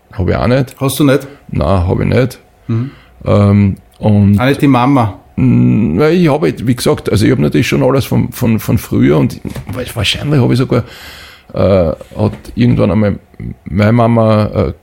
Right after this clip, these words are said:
Speaker 1: äh, äh, schon was gesammelt und da hab ich auch ein paar Sachen. Und, äh, in, in weiterer Folge, muss ich sagen, hat, hat, äh, haben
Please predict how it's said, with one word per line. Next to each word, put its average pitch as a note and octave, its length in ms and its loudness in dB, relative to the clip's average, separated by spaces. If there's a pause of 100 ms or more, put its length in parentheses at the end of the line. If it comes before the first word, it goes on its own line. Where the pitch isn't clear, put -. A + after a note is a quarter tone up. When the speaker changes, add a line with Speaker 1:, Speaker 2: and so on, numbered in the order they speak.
(140)
Speaker 1:
äh, - 40 -8
äh, - 500 -8
schon - 240 0
was A#2+ 160 0
gesammelt C3+ 640 0
und - 200 -4
da D#2+ 80 0
hab G2+ 80 2
ich A#2 60 2
auch A#2 80 0
ein - 60 -6
paar A#2 120 0
Sachen. - 440 -2 (580)
Und, G#2+ 540 2
äh, G#2+ 220 2 (360)
in, G2+ 200 2
in G#2 160 2
weiterer B2+ 360 0
Folge, C3 300 -2
muss A#2+ 180 2
ich A#2 100 -2
sagen, A#2 240 0
hat, - 220 -6
hat, G#2+ 120 -2 (200)
äh, - 920 -8
haben G#2+ 300 0